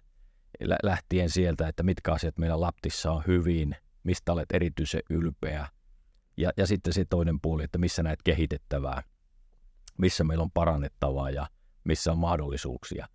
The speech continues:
Niin se jo pohjusti siihen tämmöiseen strategiseen ajatteluun ja, ja siihen, että meidän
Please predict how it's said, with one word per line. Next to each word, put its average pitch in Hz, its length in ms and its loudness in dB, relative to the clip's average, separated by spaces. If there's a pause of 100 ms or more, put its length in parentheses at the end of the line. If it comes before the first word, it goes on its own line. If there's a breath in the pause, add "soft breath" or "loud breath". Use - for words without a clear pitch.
(420)
Niin 82 80 0
se 113 140 4
jo 117 160 4
pohjusti 104 640 4
siihen 87 360 0
tämmöiseen 82 320 0
strategiseen 87 680 0
ajatteluun 76 680 0
ja, 73 160 -8 (380)
ja 80 100 -2
siihen, 82 340 2
että 80 200 -2
meidän 80 400 0